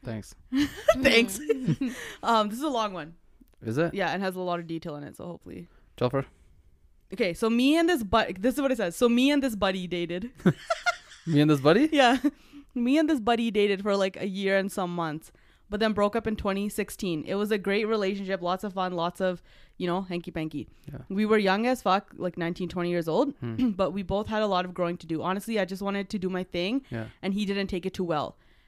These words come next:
Speaker 2: A few months later, I got a new boyfriend and everything, but this guy still would call me and say shit like, 'Why can't we just be friends?' And I was not trying to be friends with this dude because I knew him. <clears throat> I knew he still loved me, and that wasn't fair to him.
Speaker 1: Yeah.
Speaker 2: Eventually, I found out he had a new girlfriend too,
Speaker 1: Hmm.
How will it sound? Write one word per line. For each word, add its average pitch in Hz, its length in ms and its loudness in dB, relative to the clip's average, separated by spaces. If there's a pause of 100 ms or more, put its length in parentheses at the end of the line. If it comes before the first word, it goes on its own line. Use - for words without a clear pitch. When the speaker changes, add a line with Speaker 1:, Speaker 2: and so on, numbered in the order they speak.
Speaker 2:
A 190 60 -8
few 240 160 2
months 262 200 2
later, 220 220 4
I 220 80 6
got 196 160 2
a 196 40 -2
new 190 140 -2
boyfriend 185 360 0
and 180 80 0
everything, 190 420 -4
but 180 160 -4
this 190 160 -4
guy 190 220 0
still 190 300 0
would 202 140 0
call 190 200 4
me 190 140 -2
and 190 140 -4
say 185 160 -2
shit 185 220 -4
like, 180 160 -2
'Why 180 180 2
can't 190 200 -2
we 185 60 -2
just 190 180 -6
be 196 100 -4
friends?' 180 500 0 (340)
And 202 140 0
I 196 60 6
was 202 140 4
not 202 140 2
trying 196 140 -2
to 196 60 -4
be 190 140 -4
friends 185 280 -2
with 175 80 -8
this 180 140 -4
dude 180 180 -2
because 185 220 -2
I 190 80 2
knew 180 220 0
him. 190 320 -2 (140)
<clears throat> 208 200 -2
I 190 80 0
knew 214 160 4
he 220 120 0
still 208 180 0
loved 185 180 2
me, 185 120 -2
and 180 80 -2
that 160 100 0
wasn't 170 200 -4
fair 160 140 -4
to 180 60 -4
him. 302 280 0
Speaker 1:
Yeah. 110 200 -6 (840)
Speaker 2:
Eventually, 214 380 2
I 254 80 4
found 208 240 2
out 190 140 2
he 202 60 -2
had 180 100 0
a 175 40 0
new 247 220 2
girlfriend 196 400 4
too, 262 400 0
Speaker 1:
Hmm. 113 160 -6